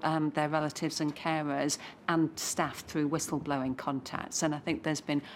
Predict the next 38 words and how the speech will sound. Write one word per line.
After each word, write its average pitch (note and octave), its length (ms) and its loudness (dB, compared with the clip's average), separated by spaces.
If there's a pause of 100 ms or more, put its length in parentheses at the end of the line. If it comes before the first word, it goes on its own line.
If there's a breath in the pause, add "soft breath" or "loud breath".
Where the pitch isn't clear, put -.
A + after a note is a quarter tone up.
(140 loud breath)
an E3 100 2
awful F3 360 2
lot D#3+ 240 -2
of D3 80 -4
activity D#3 540 -4
that C#3+ 180 -2
people D3+ 260 -4
have C#3 100 -2
been C#3+ 180 -2
doing C3+ 280 -2
there. C3 300 -2 (840 loud breath)
And F3+ 100 8
then F#3 140 8
the F3 60 4
third G#3+ 380 4
thing, - 280 -4
so - 120 -2
that's F#3+ 220 2
the - 60 2
kind - 200 2
of D#3+ 120 4
demand E3+ 480 6
side C#3 340 0
of - 140 -6
it. - 240 -4 (260 loud breath)
And E3+ 160 2
then G3+ 140 6
if F#3+ 180 4
you F#3 80 6
look F3 160 2
at - 80 0
the - 80 -6
supply B3+ 500 4
<laughs> - 140 2
side C#3 220 6
of D3 120 2
it, F3+ 280 4 (120)
um, F#3 380 4